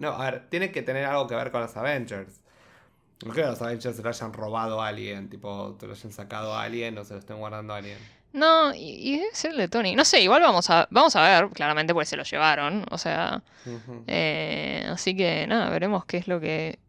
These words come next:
Speaker 2: intentan hacer. O sea, si tiene tecnología Stark,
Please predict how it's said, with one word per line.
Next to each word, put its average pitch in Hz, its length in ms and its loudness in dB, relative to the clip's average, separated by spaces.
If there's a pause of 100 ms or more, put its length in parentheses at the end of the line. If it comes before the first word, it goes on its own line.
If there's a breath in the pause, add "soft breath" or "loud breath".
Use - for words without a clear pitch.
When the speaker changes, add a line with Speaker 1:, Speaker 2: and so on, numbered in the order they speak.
Speaker 2:
intentan 175 400 -4
hacer. 160 300 -2
O 175 40 -10
sea, 165 120 -2
si 175 140 -2
tiene 233 260 4
tecnología 170 560 2
Stark, 170 500 2